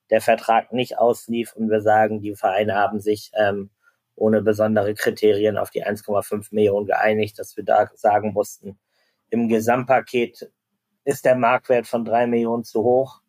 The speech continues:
Aber das Gute ist ja, und das sag ich ja auch immer wieder,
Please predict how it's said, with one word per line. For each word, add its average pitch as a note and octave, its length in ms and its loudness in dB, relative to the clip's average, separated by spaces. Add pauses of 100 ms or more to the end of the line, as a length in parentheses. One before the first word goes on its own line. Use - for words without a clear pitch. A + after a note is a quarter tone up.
(560)
Aber B2+ 440 4
das B2 220 0
Gute C3 240 -4
ist B2 240 -2
ja, A#2+ 280 4
und A2 200 -4
das A2+ 140 -4
sag A#2+ 220 -2
ich - 100 -20
ja A#2+ 140 4
auch A2+ 200 0
immer A2 180 -4
wieder, G#2+ 440 0